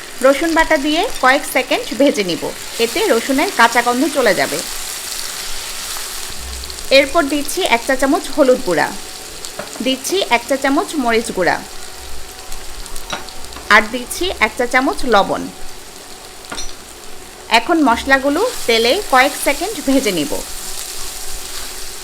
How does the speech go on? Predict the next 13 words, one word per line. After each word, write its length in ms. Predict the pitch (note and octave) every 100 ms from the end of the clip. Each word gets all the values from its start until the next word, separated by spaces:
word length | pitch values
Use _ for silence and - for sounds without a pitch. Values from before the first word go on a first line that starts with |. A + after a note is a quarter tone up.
| - - - - - -
এরপর 320 | C#4+ D4 E4+ C#4+
দিচ্ছি 280 | C#4 C#4 G4
বাঁধাকপি। 640 | C4 G#3+ A#3 F#3+ E3+ D3+ - - - - - - - - A3
দেখুন, 240 | B3+ C#4 G4+ D#4+
বাঁধাকপিগুলো 720 | A3+ D4 D4 D4 C#4 D4+ G4 -
আমি 140 | A3+ C#4 E4
ছোট 160 | D#4 D#4 E4
ছোট 120 | D4+ D4+
করে 140 | E4
কেটে 260 | F#4+ B3+ A3
নিয়েছি। 400 | F#3 D3+ - - - - - - - A3
বাঁধাকপি 520 | F4 E4+ D4+ D#4 E4
কাটা 260 | C#4+ C4+